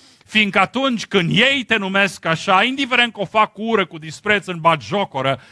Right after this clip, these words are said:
ei nu-și bat joc de tine doar, ci își bat joc de Dumnezeul tău. Și aici am învățat o lecție, care acum îmi prinde bine când ajung în astfel de situații. Știți ce lecție am învățat? Am învățat să fac diferența între om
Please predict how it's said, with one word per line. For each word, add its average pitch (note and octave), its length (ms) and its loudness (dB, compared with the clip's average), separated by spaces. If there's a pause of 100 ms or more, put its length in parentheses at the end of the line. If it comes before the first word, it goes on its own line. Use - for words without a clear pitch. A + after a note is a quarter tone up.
(180)
ei A#2 140 -6
nu-și D3 240 -10
bat A#2+ 200 -2
joc G2+ 220 -14
de E2+ 180 -10
tine G#2+ 460 -14
doar, F2+ 680 -8 (320)
ci - 100 -20
își G2+ 160 -12
bat A#2 200 -2
joc G#2 240 -16
de G#2+ 120 -14
Dumnezeul F#2+ 960 -14
tău. E2 360 -20 (1000)
Și - 100 -20
aici A#2 140 -10
am A#2 100 -8
învățat G2+ 420 -8
o F2+ 80 -12
lecție, F2+ 480 -14 (960)
care A2 180 -2
acum B2 180 -4
îmi G#2+ 120 -8
prinde A#2+ 280 -8
bine G2+ 320 -6
când G2 160 -12
ajung F#2+ 220 -12
în F#2+ 100 -14
astfel F#2+ 280 -12
de F2 100 -16
situații. F2+ 480 -20
Știți E3+ 220 -16
ce C3 80 -14
lecție A2+ 240 -12
am F2+ 60 -14
învățat? F2 440 -14 (400)
Am B2+ 120 4
învățat B2 360 2
să D#3 120 -2
fac D#3+ 320 0
diferența C3 600 -2
între A#2 300 -6
om C#3+ 320 0